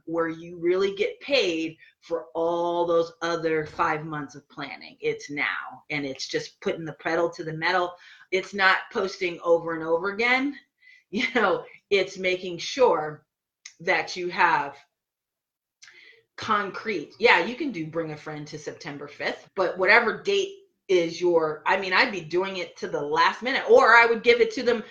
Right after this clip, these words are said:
"Look, it's by September fifth, you need to do that now." You can do that now at ten dollars off or at twenty dollars off.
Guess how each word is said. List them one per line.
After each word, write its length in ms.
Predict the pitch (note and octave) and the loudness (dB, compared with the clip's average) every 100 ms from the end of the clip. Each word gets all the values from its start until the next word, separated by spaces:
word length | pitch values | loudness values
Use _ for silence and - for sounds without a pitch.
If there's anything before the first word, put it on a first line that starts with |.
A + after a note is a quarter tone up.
| - - | -18 0
"Look, 280 | A#3+ F3 - - _ _ | 2 2 -2 -16 _ _
it's 200 | A3 A#3 | 4 4
by 200 | - G#3 | 6 6
September 440 | A3+ G#3 - G3+ G3+ | 6 -2 -2 0 0
fifth, 280 | A3+ A#3 | 0 0
you 120 | A#3 A3 | 0 -4
need 180 | G#3+ | -4
to 80 | - | -8
do 160 | D3 G#3 | -8 0
that 240 | G3 F#3 | 2 2
now." 220 | E3+ E3 F2 - _ _ _ _ _ _ _ _ _ _ _ _ _ | 0 0 -2 -12 _ _ _ _ _ _ _ _ _ _ _ _ _
You 120 | G#3+ | -4
can 100 | B3+ | -2
do 140 | A#3 A#3 | -2 4
that 240 | G#3+ G#3+ | 6 6
now 400 | A3+ A#3 F3+ G#3+ | 6 8 8 6
at 360 | F3+ F3 E3 - | 4 0 -2 -6
ten 220 | F#3+ F3 | -6 -2
dollars 300 | E3+ E3+ F3+ | 0 0 0
off 420 | A3+ - - - _ _ _ _ | -2 -4 -16 -20 _ _ _ _
or 140 | D#3 F#3 | 0 4
at 140 | E3+ | 4
twenty 240 | - C#4+ A3+ | 0 -2 -2
dollars 340 | C#3 D#2+ - | -4 -8 -12
off. 380 | F#2+ - - | -12 -12 -18